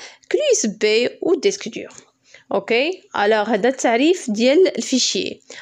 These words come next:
Alors c'est quoi un fichier ? Alors un fichier est un ensemble des informations enregistrées sur un support de stockage,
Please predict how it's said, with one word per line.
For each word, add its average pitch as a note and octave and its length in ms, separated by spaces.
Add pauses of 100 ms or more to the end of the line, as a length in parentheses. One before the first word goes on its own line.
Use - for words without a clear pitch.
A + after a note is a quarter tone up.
(140)
Alors G3+ 380
c'est G3+ 200
quoi A#3 440
un G3 100
fichier ? A#3+ 480 (460)
Alors G3+ 280
un G3 120
fichier B3 540 (520)
est E4+ 260
un C4 180 (100)
ensemble D4+ 460 (200)
des G#3 100 (140)
informations D4 800 (300)
enregistrées C4 1000
sur D#4 420 (180)
un F#3 80 (120)
support D#4 340
de B3 180
stockage, C4 540